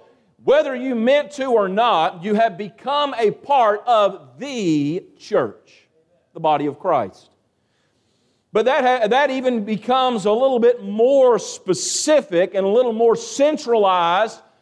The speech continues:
when in this life we live, you gather together with a local body of believers. That's what they call it, isn't it?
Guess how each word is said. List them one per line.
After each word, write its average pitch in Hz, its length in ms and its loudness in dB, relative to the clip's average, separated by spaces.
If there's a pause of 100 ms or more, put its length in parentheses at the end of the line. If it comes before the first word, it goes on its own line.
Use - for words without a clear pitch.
(320)
when 233 160 0
in 277 100 2
this 269 180 -2
life 247 360 0
we 220 140 -4
live, 220 580 2
you 202 200 -6
gather 240 440 2
together 190 680 -2
with 190 180 0
a 190 80 2
local 233 580 2
body 185 680 0
of 165 320 0
believers. 185 500 -4
That's 160 160 -8
what 165 140 -18
they 165 80 -10
call 170 320 -4
it, 113 100 -8
isn't 143 180 -12
it? 196 160 -12